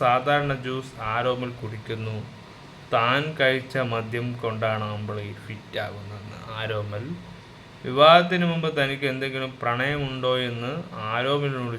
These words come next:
ചോദിക്കുന്നു. ആരോമൽ ഇല്ല എന്ന് പറയുന്നു. വിവാഹത്തിന് മുമ്പ് ആ, തനിക്ക്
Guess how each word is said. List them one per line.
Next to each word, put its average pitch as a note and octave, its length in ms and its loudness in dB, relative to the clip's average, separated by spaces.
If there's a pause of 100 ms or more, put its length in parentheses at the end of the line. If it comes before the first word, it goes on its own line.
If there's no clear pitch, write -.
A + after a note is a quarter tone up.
(140)
ചോദിക്കുന്നു. G#2+ 540 -8 (1300)
ആരോമൽ A#2 420 0 (180)
ഇല്ല A2+ 180 -6 (240)
എന്ന് G#2+ 200 -6
പറയുന്നു. E2+ 400 -14 (1600)
വിവാഹത്തിന് F#3+ 720 8
മുമ്പ് F#3+ 240 0 (140)
ആ, - 20 0 (180)
തനിക്ക് D3+ 300 -2